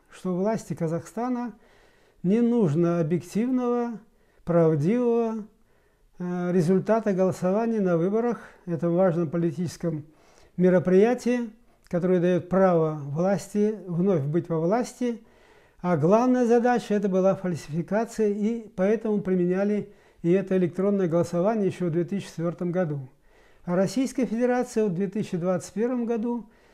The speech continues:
тоже применила электронное голосование. Но в дальнейшем, боясь того, что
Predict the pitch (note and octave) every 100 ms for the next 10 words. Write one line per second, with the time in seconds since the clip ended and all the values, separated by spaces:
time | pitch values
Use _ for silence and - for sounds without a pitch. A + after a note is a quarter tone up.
0 | _ - G3+ F3+ F3 F3+ F3+ F3 D#3+ E3
1 | D#3 F3 F3 E3 D#3 E3+ - G3+ B3+ C4+
2 | B3+ B3 G#3 _ _ _ _ _ - _
3 | _ _ _ _ _ _ - E3 G#3 A#3
4 | G#3+ B3+ C4 B3 - F#3+ F3 A3+ A#3 F3
5 | - G#3+ A3+ - - G3 F3 E3 F#3+